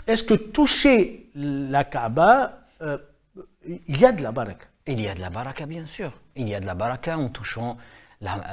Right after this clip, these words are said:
Speaker 2: le Hajar al-Aswad. Le Hajar al-Aswad, euh, le prophète sallallahu alayhi wa sallam l'a touché. Le Hajar al-Aswad représente le pacte qu'on a donné à Allah subhanahu wa ta'ala avant même notre naissance.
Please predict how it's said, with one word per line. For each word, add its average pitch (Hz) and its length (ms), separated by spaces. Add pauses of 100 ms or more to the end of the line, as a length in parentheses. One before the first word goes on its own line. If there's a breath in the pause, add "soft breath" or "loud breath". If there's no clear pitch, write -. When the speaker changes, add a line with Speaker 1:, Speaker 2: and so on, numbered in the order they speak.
(160)
Speaker 2:
le 98 60 (120)
Hajar 104 220
al-Aswad. 110 460 (360 soft breath)
Le 113 60 (220)
Hajar 117 200
al-Aswad, 139 480
euh, 101 160 (280 soft breath)
le 117 60
prophète 123 320
sallallahu 123 360
alayhi 113 120
wa 113 100
sallam 131 220
l'a 113 80
touché. 139 440 (160 soft breath)
Le - 140
Hajar 147 200
al-Aswad 147 320
représente 135 640
le 123 140
pacte - 400
qu'on 120 220
a 113 100
donné 135 360
à 110 160
Allah 120 260
subhanahu 110 560
wa 107 120
ta'ala 120 400
avant 151 340
même 165 280
notre 120 300
naissance. 98 400